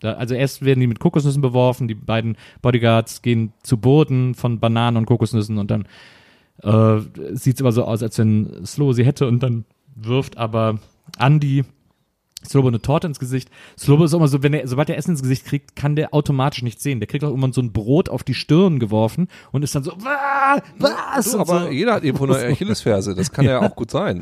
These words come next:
Speaker 2: So, das
Speaker 1: Absolut.
Speaker 2: ist was wie, wie, ja,
Speaker 1: Aber
Speaker 2: Sch-,
Speaker 1: auf die Stirn, nicht
Speaker 2: Schne-,
Speaker 1: auf die Augen.
Speaker 2: ne, Schnecken haben Salz zum
Speaker 1: Na.
Speaker 2: Beispiel
Speaker 1: Absolut.
Speaker 2: oder, ne, Siegfried hat diese eine Stelle an der Ferse. So.
Speaker 1: Von Siegfried und Roy, oder?
Speaker 2: Ja.
Speaker 1: Ja.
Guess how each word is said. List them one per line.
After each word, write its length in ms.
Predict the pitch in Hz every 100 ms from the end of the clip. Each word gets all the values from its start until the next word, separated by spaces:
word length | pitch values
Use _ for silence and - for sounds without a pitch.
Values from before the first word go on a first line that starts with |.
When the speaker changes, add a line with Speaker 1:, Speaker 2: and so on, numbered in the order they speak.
| 170
Speaker 2:
So, 80 | 90
das 140 | 87 104
Speaker 1:
Absolut. 100 | - 185
Speaker 2:
ist 160 | -
was 300 | 123 113 113
wie, 280 | 120 113 104
wie, 200 | 110 104 110 160 143 127 120 107
ja, 220 | 117 139 113
Speaker 1:
Aber 180 | 131 139
Speaker 2:
Sch-, 20 |
Speaker 1:
auf 140 | 143 -
die 100 | 139
Stirn, 540 | - 151 170 143 98 -
nicht 80 | 131
Speaker 2:
Schne-, 80 | 143
Speaker 1:
auf 80 | -
die 120 | 131
Augen. 320 | 120 127 107
Speaker 2:
ne, 160 | 92 196
Schnecken 380 | - 160 160 135
haben 180 | 135 104
Salz 560 | 92 104 185 - -
zum 140 | 131 127
Speaker 1:
Na. 40 |
Speaker 2:
Beispiel 720 | 160 160 - - 160 156 151
Speaker 1:
Absolut. 80 | 147 135 123
Speaker 2:
oder, 220 | 113 110
ne, 340 | 110 127 120 104
Siegfried 500 | 110 113 120 113 110
hat 280 | 104 - -
diese 340 | 92 104 95
eine 180 | 92 92
Stelle 320 | - 147 156
an 120 | 139
der 100 | 135
Ferse. 600 | - 135 123 120 123 120 - _ _ _ _ _ _ _ _ 151 147 120
So. 440 | 117 107 101 92 -
Speaker 1:
Von 140 | 123
Siegfried 240 | 113 - 107
und 140 | 104
Roy, 200 | 147 139
oder? 240 | 98 123 196
Speaker 2:
Ja. 280 | 139 90 135
Speaker 1:
Ja. 120 | -